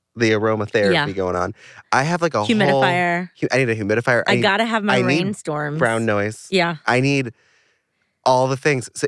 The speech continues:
Speaker 1: you're gonna put me
Speaker 2: Yeah.
Speaker 1: How dare you do that to me
Speaker 2: <laughs>
Speaker 1: and to someone else?
Speaker 2: Yeah. I wear a sleep mask that looks like I'm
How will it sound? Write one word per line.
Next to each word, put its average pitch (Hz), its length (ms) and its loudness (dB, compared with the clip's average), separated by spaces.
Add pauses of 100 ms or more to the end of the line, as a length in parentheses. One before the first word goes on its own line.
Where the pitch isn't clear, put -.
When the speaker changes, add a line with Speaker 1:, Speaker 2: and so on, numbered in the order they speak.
Speaker 1:
you're 135 180 -2
gonna 196 180 0
put 143 320 -6 (120)
me 110 520 -2
Speaker 2:
Yeah. 151 280 -4 (640)
Speaker 1:
How 165 180 2
dare 185 160 2
you 175 120 0
do 139 80 -2
that 120 100 0
to - 120 -8
me 139 180 -2 (160)
Speaker 2:
<laughs> - 160 -18
Speaker 1:
and 143 160 4
to 131 80 -4
someone 95 240 -2
else? 76 100 -2
Speaker 2:
Yeah. 202 240 2 (800)
I 214 120 4
wear 220 340 0
a 185 100 -4
sleep 185 300 -8
mask 165 300 -4
that - 180 -2
looks 160 240 -4
like 151 160 0
I'm 151 380 -4